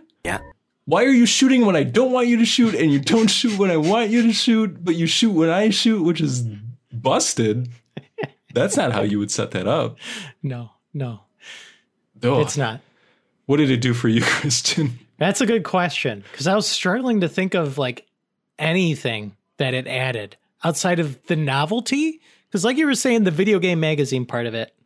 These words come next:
Speaker 3: is probably the coolest part of it, where conceptually, where in your brain, when you're thinking of what you can do with two playable protagonists simultaneously, or even just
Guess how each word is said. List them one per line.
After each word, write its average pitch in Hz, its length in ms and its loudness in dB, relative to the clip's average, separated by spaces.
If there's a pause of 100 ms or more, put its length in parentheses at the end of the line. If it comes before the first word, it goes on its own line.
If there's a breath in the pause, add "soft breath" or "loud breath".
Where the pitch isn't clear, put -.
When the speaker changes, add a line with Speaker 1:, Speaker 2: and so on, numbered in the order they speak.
(340)
Speaker 3:
is 147 180 -4
probably 170 580 2
the 143 140 0
coolest 139 420 0
part 131 200 -2
of 120 80 -6
it, 131 160 -4
where 143 160 2
conceptually, 143 1040 -4 (420 soft breath)
where 147 140 0
in 170 280 0
your 196 160 2
brain, 131 640 -4
when 113 120 -10
you're 120 100 -4
thinking 156 260 -2
of 127 80 -4
what 139 320 -4
you 156 120 -2
can 139 240 -4
do 131 160 0
with 139 280 -2
two 139 260 -6
playable 139 500 -4 (120)
protagonists 139 520 -4
simultaneously, 135 800 -4
or 151 140 -4
even 196 380 0
just 139 380 -2